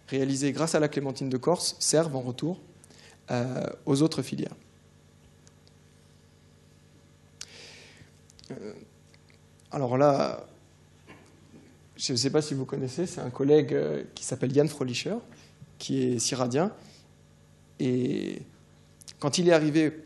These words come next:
au cirad en deux mille, euh, au début des années deux mille dix,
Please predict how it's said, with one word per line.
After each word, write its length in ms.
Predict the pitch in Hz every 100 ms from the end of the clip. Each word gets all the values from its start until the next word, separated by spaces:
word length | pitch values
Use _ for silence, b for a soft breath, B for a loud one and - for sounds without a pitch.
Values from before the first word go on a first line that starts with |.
| -
au 80 | 139
cirad 540 | - 127 143 135 - - - -
en 480 | 131 120 117 113
deux 220 | 110 113 123
mille, 500 | 120 117 117 120 127
euh, 180 | 135 139 135 - - -
au 60 | 147
début 240 | 131 131
des 200 | 139 127
années 160 | 120 120
deux 100 | 123
mille 200 | 120 117
dix, 280 | 165 -